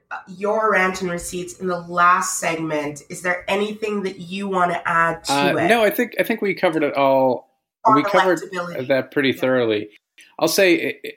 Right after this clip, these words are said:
Speaker 2: if I need to come up with a, um, a second thing to, to rant about, I'll just say, I think there's too many blue apps. If you, <laughs> if you look at,
Speaker 1: <laughs>
Speaker 2: like, your phone screen or even, like, on your computer,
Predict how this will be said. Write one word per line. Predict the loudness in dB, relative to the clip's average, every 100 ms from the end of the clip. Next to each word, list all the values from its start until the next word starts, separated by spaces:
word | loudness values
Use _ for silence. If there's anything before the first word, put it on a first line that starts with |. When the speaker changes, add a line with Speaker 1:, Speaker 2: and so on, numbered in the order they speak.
| _
Speaker 2:
if | -2 2
I | 2
need | 0
to | -2
come | 0 0
up | 0
with | -4 0
a, | 0 0 -4
um, | -6 -8 -10 -8
a |
second | -2 0 2 0 0 -2
thing | -2 -2 -2
to, | -2 -2
to | -4 -4
rant | -2 -4
about, | -2 -2 -4 -10 _ _ _ _ _ -4
I'll | -2
just | 0 0
say, | 2 4 4 0 -8 _ _ -4
I | -2
think | 0 0
there's | -2
too | 0 2
many | 2 0 -4 -10
blue | -2 2 4 4 2 -2 _ 0
apps. | 0 -2 -4 -4 -4 -12 _ _ _ _ _ -4
If | -4 -2
you, | -2 -2 -4 -16 -20
<laughs> | -20 -20 _
if | 0 2
you | 2 2
look | 4 2 0 2
at, | 4 4 4 2
Speaker 1:
<laughs> |
Speaker 2:
like, | 2 2 0
your | 0 0
phone | 0 0 2 4 2 0 -2 -4
screen | -4 0 0 2 0 -2 -2
or | 2 4 4
even, | 2 2 2
like, | 2
on | 0 -2
your | -2
computer, | -4 -2 0 -2 -4